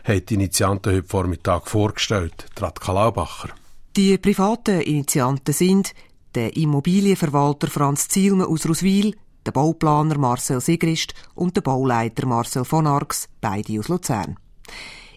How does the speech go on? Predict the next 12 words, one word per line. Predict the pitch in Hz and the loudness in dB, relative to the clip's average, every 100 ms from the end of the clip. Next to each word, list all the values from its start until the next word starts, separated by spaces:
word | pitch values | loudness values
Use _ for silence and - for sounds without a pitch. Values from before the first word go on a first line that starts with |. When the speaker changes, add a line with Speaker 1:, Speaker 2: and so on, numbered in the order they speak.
| - | 2
Speaker 2:
Ihnen | 208 | 2
schweben | 233 226 220 | 4 2 2
in | 233 | 2
der | 226 | 4
Nähe | 190 180 | 4 4
von | 185 190 202 | 2 -2 -2
der | |
Kehrichtverbrennungsanlage | - 190 190 165 - - 139 135 131 131 - 131 127 127 | 0 2 2 0 -4 -6 -2 0 0 -2 0 2 0 -2
Ibach | - 196 185 127 - - | 0 0 2 0 -2 -12
zwei | - 123 104 | -6 -4 -4
Parkhäuser | - 147 165 - 165 165 | 0 0 0 -2 -2 -2
vor | - 151 | 0 0